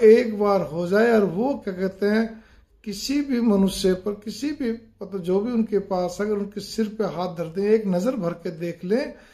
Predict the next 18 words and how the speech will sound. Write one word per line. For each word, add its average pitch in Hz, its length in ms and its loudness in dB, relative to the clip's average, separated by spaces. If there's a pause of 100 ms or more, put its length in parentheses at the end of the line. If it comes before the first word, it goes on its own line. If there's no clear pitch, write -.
(240)
तो 208 100 -4
आप 196 380 -2
यकीन 196 440 -2
मानिए 196 440 2
श्रीमद् 190 460 0 (100)
भागवत 180 460 -10
महापुराण 175 540 -10
ये 185 160 -4
कह 165 240 -10
रहे 175 140 -6
हैं, 233 320 -4 (340)
महर्षि 180 440 -2
वेद 196 280 6
व्यास 190 260 6
जी 185 160 0
ने 190 140 4
यही 190 280 6
कहा, 190 200 0